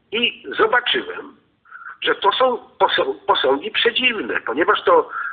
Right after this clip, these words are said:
wokół tej sadzawki, wokół, koło Pałacu Luksemburskiego, e, i niedaleko tych zagonów dawnych, które dzisiaj są przedłużone, zrobione w cudowny park, przy-, zamienione w cudowny park, jest ustawionych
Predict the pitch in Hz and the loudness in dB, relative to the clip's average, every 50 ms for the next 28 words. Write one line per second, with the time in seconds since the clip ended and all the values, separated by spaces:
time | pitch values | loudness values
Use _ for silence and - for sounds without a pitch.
0 | - _ - - 202 202 - 214 190 - 165 147 143 - - - 120 123 - - | -12 _ 0 0 2 4 4 2 2 4 2 0 0 0 -2 -2 0 0 0 0
1 | - - - 180 156 160 165 - - 151 139 131 - - - 156 143 135 127 - | -2 -6 -10 -6 -2 -2 -2 -2 0 -4 -4 -4 -4 0 2 4 4 4 4 4
2 | 131 123 131 147 151 - - 123 117 117 113 - - - 110 110 101 104 101 98 | 4 4 6 4 4 2 -2 -10 -12 -12 -10 -10 -8 -8 -8 -8 -10 -12 -12 -12
3 | - - - - 107 101 - - 139 165 - - - - - - - - - - | -12 -14 -12 -10 -12 -8 -6 -4 -4 -4 -4 -6 -12 -14 -10 -8 -8 -6 -6 -8
4 | - - - - - - - - - - _ _ _ - - - - 233 - - | -10 -12 -12 -12 -12 -12 -12 -14 -14 -16 _ _ _ -2 2 2 4 4 4 2
5 | - - 147 143 135 135 135 147 156 - - 151 165 196 196 196 - - 165 - | 0 0 -2 0 0 0 2 4 4 4 4 4 4 4 4 4 2 2 0 -4
6 | - - - 151 - - 190 202 190 226 202 - - - 165 165 151 135 127 123 | -2 0 0 2 4 4 4 4 4 4 0 -2 0 0 2 2 0 -2 -4 -10
7 | 127 117 107 - - - - _ _ _ 113 110 110 101 - - - - 92 - | -10 -6 -6 -6 -6 -6 -12 _ _ _ -20 -20 -20 -18 -16 -12 -10 -10 -10 -12
8 | - - 107 104 98 90 _ - - - 120 107 104 113 113 107 143 151 135 117 | -12 -14 -14 -14 -16 -16 _ -10 -6 -4 -4 -4 -6 -8 -4 2 2 2 2 2
9 | 110 - - - 95 - - 113 107 117 131 123 110 110 110 - - 117 107 123 | 0 -2 -4 -8 -12 -8 -6 -6 -4 -2 -2 -2 -2 -2 -4 -6 -8 -2 0 2
10 | 120 - 104 104 - - - - - - - - - - - _ _ _ _ _ | 2 2 0 -6 -2 0 0 0 0 -2 -6 -10 -14 -14 -20 _ _ _ _ _
11 | - - - - - - 110 110 113 104 - 127 123 120 123 117 117 131 - 107 | -6 -4 -4 -4 -4 -6 -8 -8 -6 -2 0 0 0 0 0 0 0 0 0 0
12 | 101 - - 113 107 110 101 98 - - - 135 165 180 - - - - - - | -2 -2 -4 0 0 0 0 0 -2 0 2 2 2 0 -2 -8 -14 -16 -16 -16
13 | - - - - - - - - - - - - 202 202 - 240 - - - - | -12 -6 -4 -2 0 0 2 2 2 2 2 2 2 4 6 4 4 4 2 2
14 | - - 160 196 196 196 190 190 - - | 2 2 2 2 4 4 2 2 0 -2